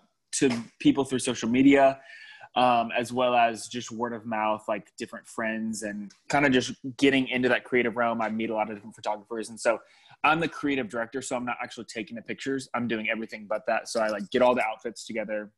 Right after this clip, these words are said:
I have bins and bins. I'm like an organized hoarder. I have bins and bins and bins of <laughs> outfits. And then I'll, um, get all the models. I'll come up with the concept. I'll pick the location, get the photographer, and I do all the posing. So I'm, like, doing everything but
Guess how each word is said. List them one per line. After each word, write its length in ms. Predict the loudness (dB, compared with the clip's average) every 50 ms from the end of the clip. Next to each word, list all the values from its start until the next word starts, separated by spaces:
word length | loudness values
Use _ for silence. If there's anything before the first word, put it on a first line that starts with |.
| _ -2
I 60 | -2
have 160 | -2 -2 -2 -2
bins 320 | 0 0 2 2 0 0
and 140 | -2 -2 -2
bins. 200 | -2 -4 -4 -2 -2
I'm 100 | 2 2
like 100 | 2 2
an 60 | 2
organized 440 | 0 0 0 0 0 -2 -4 -4 -4
hoarder. 320 | -6 -6 -6 -6 -10 -10 -8
I 40 |
have 160 | -6 -6 -4 -2
bins 320 | -2 -2 -2 -2 -4 -4
and 100 | -4 -2
bins 220 | 0 0 0 0
and 140 | -2 -4 -4
bins 260 | -6 -8 -8 -8 -6
of 180 | -6 -6 -6 -10 -18 -20 -20 -20 -18
<laughs> 240 | -12 -10 -6 0 2
outfits. 640 | 2 2 2 0 -4 -4 -4 -4 -6 -10 -14 -14 -10 -6
And 220 | -6 -4 -4 -4
then 340 | -4 -4 -4 -4 -6 -8 -10 -8 -4
I'll, 560 | 0 0 2 2 2 0 0 -2 -4 -4 -6 -8
um, 460 | -8 -8 -8 -8 -10 -12 -14 -18 -20 _ _ _ _ _ _ _ -4 0
get 140 | 2 4 6
all 160 | 6 6 4
the 60 | 4
models. 600 | 2 4 4 4 4 2 2 2 0 -2 -4 -6 -4 -2
I'll 240 | -2 -2 -2 -6 _ _ _ _ _ -16 -14 -12 -10
come 220 | -6 -4 -2 -2 -2
up 100 | -2 -2
with 80 | -4 -8
the 40 |
concept. 720 | -8 -6 -4 -4 -4 -4 -4 -2 -2 -2 -2 -2 -6 -6 -4
I'll 280 | -4 -4 -4 -4 -8 _ _ -6
pick 160 | -6 -4 -2
the 80 | 0 0
location, 640 | 0 0 -2 -4 -6 -6 -6 -6 -8 -6 -6 -4
get 140 | -4 -4 -4
the 80 | -4 -4
photographer, 720 | -4 -2 0 0 0 0 -4 -6 -4 -4 -4 -4 -6 _ -20 -20 -8 -2 2
and 100 | 4 4
I 60 | 4
do 160 | 4 4 4
all 100 | 4 2
the 80 | 0 -4
posing. 500 | -8 -8 -6 -6 -8 -10 -12 -14 -10 -2
So 140 | 2 2
I'm, 100 | 4 4
like, 160 | 4 2 2 2
doing 220 | 2 2 2 2
everything 320 | 2 2 2 0 -2 -2 0
but 200 | 0 0 0